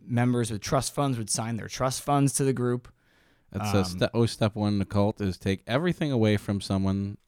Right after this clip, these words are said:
Speaker 2: so they can't leave. <laughs>
Speaker 1: Mm-hmm.
Speaker 2: You are invested in this for the rest of your life.
Speaker 1: And
Speaker 2: And
Speaker 1: so
Speaker 2: it might be, might not be that much longer.
Speaker 1: Well, by nineteen seventy-six,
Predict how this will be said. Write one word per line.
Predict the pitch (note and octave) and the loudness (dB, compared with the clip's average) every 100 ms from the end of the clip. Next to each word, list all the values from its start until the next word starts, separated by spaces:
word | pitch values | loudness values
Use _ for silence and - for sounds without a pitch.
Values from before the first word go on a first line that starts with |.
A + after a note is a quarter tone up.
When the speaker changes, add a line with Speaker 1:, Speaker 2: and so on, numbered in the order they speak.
| - | -12
Speaker 2:
so | - F#2 | -4 -2
they | F2+ F2+ | 0 -4
can't | - A#2 A#2+ F#2+ | -4 -2 -2 -4
leave. | F2 G2 - | -4 -4 -8
<laughs> | - _ _ - | -10 _ _ -14
Speaker 1:
Mm-hmm. | A#2+ B2+ B3+ E4 _ | -10 -6 -6 -8 _
Speaker 2:
You | G#2 B2+ D3+ | 0 4 6
are | A2 | 4
invested | G2 G2+ F#2 A2+ A#2 - A#2 | 4 0 2 2 2 0 2
in | G#2+ | 2
this | G2+ G#2+ - - - | 2 2 0 -8 -16
for | - A#2+ A#2 A#2+ A#2+ A#2+ | -6 -2 0 0 0 0
the | A#2 | 2
rest | C#3+ C3 | 0 0
of | F#2 | -4
your | F2 | -6
life. | E2 - - _ _ _ _ | -8 -12 -18 _ _ _ _
Speaker 1:
And | - | -4
Speaker 2:
And | A#2 | 0
Speaker 1:
so | G2+ A#2 G#2+ G#2+ G#2+ _ | 2 2 0 -4 -8 _
Speaker 2:
it | B3 | -12
might | A#3+ - | -12 -10
be, | E2+ - - | -12 -14 -14
might | G#2+ F#2 D#2+ | -10 -8 -8
not | - | -10
be | E2 | -12
that | D#2 - | -12 -12
much | - - | -12 -10
longer. | F2 F2 F2+ F2 _ _ - | -10 -8 -10 -10 _ _ -2
Speaker 1:
Well, | B2+ | 2
by | B2 B2 | 2 2
nineteen | C3 D#3 - D3 | 2 2 2 2
seventy-six, | - C3+ A#2+ G2+ G2 - A3 F3+ - | 2 -2 -4 -8 -6 0 0 0 -8